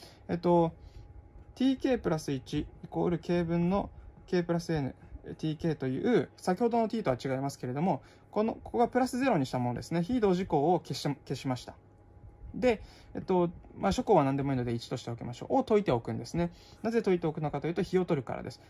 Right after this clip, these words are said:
まあ、これは後ほど見ていくので、で、そうするとこれっていうのは結局どういうことかというと、ティー一かける一分の、えっと、一、Nプラス一、二分のNプラス二っていうふうになっていって、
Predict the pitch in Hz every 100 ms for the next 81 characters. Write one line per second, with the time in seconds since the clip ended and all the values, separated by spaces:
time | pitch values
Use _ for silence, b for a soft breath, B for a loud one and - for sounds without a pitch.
0 | B 208 220 202 175 170 151 143 131 -
1 | 123 139 196 180 B - 202 220 226 220
2 | 214 220 233 247 226 160 139 151 156 151
3 | 170 170 180 160 - 131 135 123 196 214
4 | 214 220 - 214 180 175 185 196 185 -
5 | B B B - 165 - 208 202 196 190
6 | 214 226 - B B B - 165 - 160
7 | 156 151 - - - 156 143 139 127 127
8 | 127 - 165 147 147 160 196 202 214 190
9 | 165 - 135 - 135 151 - - 131 127
10 | 127 - - - - 247 202